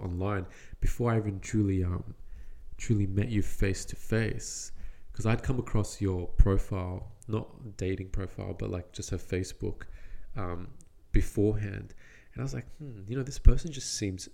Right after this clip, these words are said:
attractive and familiar at the same time." And then the other thing was, when I met you, like, I remember when we had our first kind of conversation, all of that stuff. Like,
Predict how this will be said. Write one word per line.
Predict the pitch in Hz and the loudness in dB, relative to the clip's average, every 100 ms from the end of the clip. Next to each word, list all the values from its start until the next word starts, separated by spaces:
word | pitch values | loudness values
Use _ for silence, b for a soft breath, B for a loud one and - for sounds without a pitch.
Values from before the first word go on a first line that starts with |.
| - | -12
attractive | - - 123 - - - - - - | -2 0 0 -2 -12 -12 -16 -18 -6
and | 107 101 101 117 | -4 -4 -6 -12
familiar | - 107 98 110 110 92 | -10 -6 -2 2 2 0
at | |
the | 101 | -4
same | - - 95 95 | -6 -4 -6 -6
time." | - 110 104 117 - - B B B B B B - | -4 -2 -4 -6 -14 -20 B B B B B B -4
And | 113 | 0
then | 127 123 | 2 2
the | 123 | 2
other | 135 165 | 2 2
thing | - - 110 101 | 2 0 -2 -2
was, | 98 92 90 - - - - - - - - - - - - - - - _ - | -2 -2 -4 -8 -16 -20 -20 -20 -20 -20 -20 -20 -20 -20 -20 -20 -20 -20 _ -4
when | 113 | 0
I | 107 | 0
met | 101 120 - | 2 0 0
you, | 113 92 - - - - - - - - - - - - - | -4 -6 -8 -14 -20 -20 -20 -20 -20 -20 -20 -20 -20 -18 -6
like, | 107 92 - - b b b b b - | -2 -2 -6 -18 b b b b b -10
I | 113 | -2
remember | 113 143 135 | 0 2 0
when | 117 | 0
we | 107 | 0
had | 104 101 | 0 0
our | 90 | -2
first | - 107 92 | -2 -2 -2
kind | - 87 | -6 -10
of | - | 0
conversation, | - 101 - - 90 - 98 104 | 2 2 -2 -6 -6 -6 -10 -6
all | 95 | -6
of | 92 | -6
that | 98 - | -8 -10
stuff. | - - - | -16 -16 -12
Like, | 113 | -12